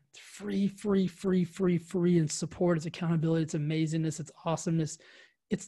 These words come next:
there's, it's a no-brainer. If you're trying to talk yourself out of doing that, if you won't even do that, what else will you want? What else won't you do?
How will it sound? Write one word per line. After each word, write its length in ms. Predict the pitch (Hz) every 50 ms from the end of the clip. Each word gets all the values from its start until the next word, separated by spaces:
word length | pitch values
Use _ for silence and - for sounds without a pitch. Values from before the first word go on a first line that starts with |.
| - -
there's, 220 | 220 202 - -
it's 160 | 185 - -
a 40 | 220
no-brainer. 520 | 208 214 196 175 190 190 202 208 170 139
If 880 | - _ _ _ _ _ _ _ _ _ _ _ _ _ _ _ _ -
you're 60 | 202 -
trying 160 | - 226 226
to 80 | 214
talk 200 | - 220 214 208
yourself 280 | - 190 - 220 190 -
out 80 | 202 185
of 100 | 165 147
doing 300 | 180 196 190 180 165 160
that, 360 | 160 160 175 214 240 - - _ _ _ _ _
if 60 | -
you 80 | 202
won't 140 | 214 240 247
even 160 | 220 226 214
do 100 | 170 214 208 165
that, 360 | 151 170 185 208 247 214 175
what 140 | 190 220 226
else 220 | 208 196 - -
will 100 | 180 175
you 120 | 165 160
want? 220 | 151 156 156 151 -
What 200 | 160 180 190 202
else 160 | 190 - -
won't 240 | 165 165 151 156 143
you 80 | 147
do? 200 | 131 160 143 135